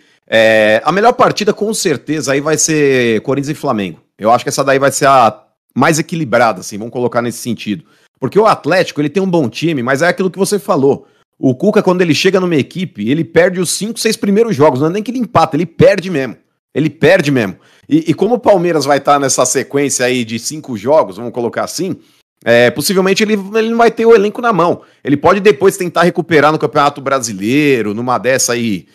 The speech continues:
tentar fazer uma campanha melhor aí, tentar buscar o título, coisa que eu acho muito difícil de acontecer. Mas, cara, na boa, é, o Palmeiras aí com a chegada do Cuca, e ainda mais diante do, do futebol que o Atlético tá jogando,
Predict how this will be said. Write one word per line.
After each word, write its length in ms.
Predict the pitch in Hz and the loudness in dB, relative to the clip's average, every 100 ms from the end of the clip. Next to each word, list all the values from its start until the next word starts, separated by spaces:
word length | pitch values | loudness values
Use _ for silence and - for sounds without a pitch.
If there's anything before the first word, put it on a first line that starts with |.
| _ _ _ _ _ _ _ - | _ _ _ _ _ _ _ -2
tentar 280 | 135 139 | 0 2
fazer 180 | 135 127 | 2 2
uma 120 | 135 | 2
campanha 360 | 131 123 135 135 | 0 0 0 2
melhor 400 | 127 113 139 131 | 2 4 6 6
aí, 160 | 151 120 | 2 0
tentar 420 | 139 123 139 135 | -2 0 0 0
buscar 260 | 135 - | 0 0
o 60 | 117 | 0
título, 300 | 131 147 120 | 0 -4 -2
coisa 180 | 147 131 | -2 0
que 60 | |
eu 40 | 139 | -2
acho 140 | 131 | -2
muito 140 | 147 143 | -4 -6
difícil 240 | 131 147 | -8 -6
de 60 | 123 | -6
acontecer. 680 | 139 127 101 - 190 - _ _ - | -8 -8 -6 -2 -2 -4 _ _ -4
Mas, 120 | 127 | -2
cara, 220 | 180 175 | 2 2
na 140 | 151 175 | 2 0
boa, 440 | 135 190 131 - _ _ _ | 2 2 2 -4 _ _ _
é, 280 | 107 113 123 | 2 4 4
o 60 | |
Palmeiras 460 | 127 151 151 190 185 | 4 2 2 -2 0
aí 280 | 185 202 202 | 2 2 0
com 80 | 190 | -2
a 40 | |
chegada 300 | 185 185 190 | 0 0 0
do 100 | 170 | -2
Cuca, 520 | - 156 208 - - | -4 -8 -8 -10 -12
e 80 | - | -6
ainda 180 | 131 135 | -2 -2
mais 200 | 165 180 | 0 0
diante 260 | 175 175 156 | -2 -2 0
do, 240 | 175 147 | 2 2
do 80 | 143 | 0
futebol 380 | - 143 147 156 | -6 0 2 2
que 60 | |
o 40 | 131 | 0
Atlético 340 | 139 135 - | -2 -2 -2
tá 120 | 127 | -6
jogando, 520 | 113 104 120 202 107 | -2 -2 -2 -2 -6